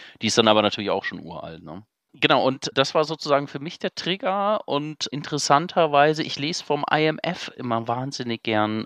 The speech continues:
deren, äh, Magazin, das heißt F and D, Finance and Development. Äh, und da war in der Juni-Ausgabe,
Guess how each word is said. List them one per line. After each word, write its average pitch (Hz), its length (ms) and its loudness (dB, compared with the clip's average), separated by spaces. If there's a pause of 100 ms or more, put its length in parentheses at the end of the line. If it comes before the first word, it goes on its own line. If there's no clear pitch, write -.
(160)
deren, 92 960 0
äh, 87 180 -2
Magazin, 98 440 0
das 113 120 -2
heißt - 180 4
F 113 160 0
and 120 200 2
D, 131 160 -6
Finance 127 520 2
and 110 140 -8
Development. 165 720 -4 (140)
Äh, 117 100 0
und 127 240 -2
da 117 120 6
war 123 140 6
in 135 100 0
der 113 100 2
Juni-Ausgabe, 135 1700 0